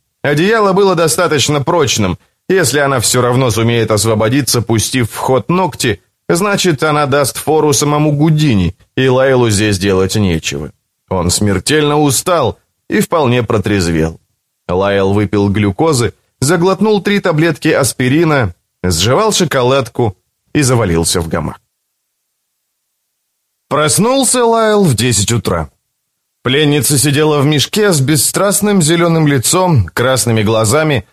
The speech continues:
и слипшимися от краски волосами. Лайл встал, оделся, позавтракал и починил сломанный дверной замок. Он помалкивал, отчасти потому, что надеялся на молчание как на способ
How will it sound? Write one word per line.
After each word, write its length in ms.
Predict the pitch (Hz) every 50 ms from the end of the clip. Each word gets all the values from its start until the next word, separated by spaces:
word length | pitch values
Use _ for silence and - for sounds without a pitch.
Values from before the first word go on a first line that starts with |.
| _ _ -
и 140 | - 143 143
слипшимися 840 | - - 175 220 233 208 - - 226 214 208 190 - 196 202 143 175
от 120 | 170 127
краски 440 | - - 110 113 110 104 - - 117
волосами. 720 | 113 107 110 107 110 110 - - 101 95 87 80 80 78 - _ _ _ _ _ _ _ _ _ _ _ _ _ _ -
Лайл 480 | - 92 101 110 117 117 117 113 107 101
встал, 560 | - - - - 143 151 156 160 143 110 - -
оделся, 760 | 92 98 101 104 110 151 170 170 151 - 156 151 123 98 87 -
позавтракал 760 | 110 110 113 101 147 196 208 - - 202 185 - - 185 -
и 140 | - 160
починил 580 | 143 - 151 131 - 131 135 135 147 160 160 147
сломанный 540 | - - 117 113 107 104 104 98 101 98 98
дверной 420 | 92 92 98 90 90 92 90 87
замок. 500 | 87 90 92 87 82 73 73 - - - _ _ _ _ _ _ _ _ _ _ _ _ -
Он 220 | 202 240 240 226
помалкивал, 840 | - 208 196 196 208 233 233 220 202 - 202 185 170 170 165 147 139 -
отчасти 640 | 127 135 131 110 - - 190 208 202 202 - 185
потому, 380 | 147 170 165 - 180 185 196 196
что 180 | 147 - 180 170
надеялся 600 | 165 160 151 143 190 202 202 196 160 - 180 165
на 100 | 156 156
молчание 640 | 151 151 151 135 - 202 220 214 202 190 180 165 127
как 240 | - 156 156 - 139
на 160 | 156 151 139
способ 520 | - - - 190 202 185 - 190 151 -